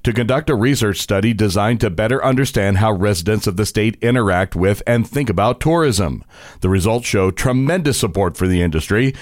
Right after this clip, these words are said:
with South Dakota's results ranking among the highest of any state during the study's four years of existence.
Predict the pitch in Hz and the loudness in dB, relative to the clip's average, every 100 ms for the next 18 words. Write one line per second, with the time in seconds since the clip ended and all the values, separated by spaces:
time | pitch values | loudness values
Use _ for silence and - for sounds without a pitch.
0 | - 95 90 - 101 113 - 127 131 147 | -8 -2 -2 0 -2 -2 -2 -2 0 0
1 | 131 113 - 92 110 117 117 120 120 117 | 0 -2 0 -2 0 2 2 2 2 0
2 | 98 123 123 - 90 107 127 170 - 156 | 2 2 2 -2 -2 0 0 0 0 2
3 | 107 - - - 127 131 131 - 143 127 | 0 -2 -16 -4 0 2 0 0 0 0
4 | 123 - 165 143 101 85 85 85 85 85 | -2 0 0 2 2 2 0 0 -2 0
5 | 113 104 98 76 - - | 0 0 -2 -4 -6 -12